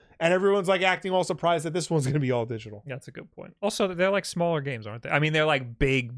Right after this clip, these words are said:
Speaker 2: budget games, but they sell 'em for cheaper.
Speaker 1: Well, the, the, the the-, the thesis behind the first Hellblade, this is when Ninja Theory was independent.
Speaker 2: Yeah.
Speaker 1: They wanted to do a high quality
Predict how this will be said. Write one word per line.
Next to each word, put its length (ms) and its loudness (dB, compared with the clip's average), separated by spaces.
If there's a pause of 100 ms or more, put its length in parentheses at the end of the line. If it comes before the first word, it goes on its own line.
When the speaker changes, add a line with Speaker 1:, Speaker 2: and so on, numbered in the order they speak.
(200)
Speaker 2:
budget 460 2
games, 400 0
but 240 0
they 120 2
sell 300 2
'em 120 -6
for 160 -14
cheaper. 420 -12
Speaker 1:
Well, 200 6
the, 220 0
the, 520 4
the 420 2 (380)
the-, 260 2 (100)
the 120 2
thesis 360 2
behind 320 0
the 40 -4
first 320 0
Hellblade, 500 0
this 140 -2
is 100 0
when 160 2
Ninja 240 0
Theory 220 2
was 160 0
independent. 580 -4 (320)
Speaker 2:
Yeah. 60 -2
Speaker 1:
They 80 4
wanted 380 2
to 120 -4
do 540 2 (420)
a 220 4
high 400 0
quality 920 0